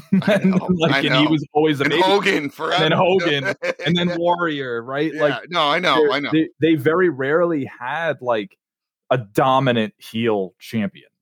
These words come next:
Speaker 2: Yeah.
Speaker 1: It was not, it was kind of few and far between, which is why they kind of stood out, because it was always like, "Oh, it's just this big good guy that was just running and mowing people down." Hell, even
Speaker 2: Oh, that makes
Speaker 1: Lesnar's
Speaker 2: sense.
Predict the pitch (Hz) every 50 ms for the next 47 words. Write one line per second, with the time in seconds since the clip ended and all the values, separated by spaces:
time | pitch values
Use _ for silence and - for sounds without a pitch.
0 | _ _ _ _ _ 107 98 82 76 _ - 131 135 123 135 123 - 135 139 135
1 | 139 131 - 131 139 151 156 139 - - 165 160 160 151 - - 143 147 143 127
2 | - - 135 123 107 110 - - 151 151 139 110 - 135 117 147 147 151 156 151
3 | 131 135 123 - 139 127 113 107 - - - 107 98 104 120 160 180 - _ -
4 | 131 110 135 135 120 120 123 127 120 131 131 131 127 127 107 120 120 113 107 -
5 | 156 165 135 110 101 - - 117 - - 120 110 - _ - 113 110 104 98 120
6 | 127 131 127 113 107 104 101 101 104 104 101 110 101 - 107 98 101 101 107 110
7 | 113 117 117 117 117 113 110 110 110 - 104 101 98 98 98 101 104 110 110 104
8 | 101 98 - 104 - 98 92 - 101 120 135 127 107 98 98 _ _ _ _ _
9 | _ _ _ _ - 202 196 147 127 147 165 180 185 156 117 107 113 120 135 131
10 | - 135 123 127 123 120 123 113 - - -